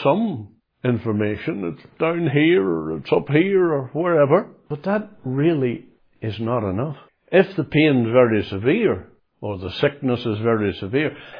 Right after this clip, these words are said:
they'll likely be brought to see a doctor. And the doctor will be able to say what's wrong. Now, do you see the thing? You and I may feel, "I'm not right with God. I know I've done wrong, but I don't know exactly what. I really can't understand."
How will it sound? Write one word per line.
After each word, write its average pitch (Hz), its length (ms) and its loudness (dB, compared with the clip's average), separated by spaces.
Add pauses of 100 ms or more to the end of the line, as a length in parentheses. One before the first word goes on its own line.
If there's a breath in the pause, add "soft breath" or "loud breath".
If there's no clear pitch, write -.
(140 loud breath)
they'll 156 180 2
likely 101 340 0
be 90 160 -4
brought 98 380 -2
to 123 320 -6 (180)
see 139 220 -2
a 151 80 -4
doctor. 190 440 -4 (200)
And 73 220 -6
the 65 120 -8
doctor 107 580 -4
will 170 180 0
be 165 140 -2
able 131 240 0
to 120 140 -4
say 80 280 -2
what's 78 320 -8
wrong. 73 360 -2 (120)
Now, 127 100 -6
do 160 120 -6
you 175 120 4
see 190 200 0
the 165 160 0
thing? 180 380 -4 (340)
You 190 280 2
and 147 120 0
I 160 220 0
may 147 260 0
feel, 156 420 2 (320 loud breath)
"I'm 127 160 -6
not 147 220 -6
right 147 260 0
with 151 220 -4
God. 160 360 -2
I - 240 -10
know 151 320 -2
I've 143 140 -6
done 160 280 -2
wrong, 165 420 -2
but 143 160 -4
I 147 60 -2
don't 170 340 0
know 156 320 0 (180 soft breath)
exactly 147 840 -2
what. 180 360 -6 (360)
I - 80 -6
really 165 380 4
can't 170 360 -6
understand." 170 560 -8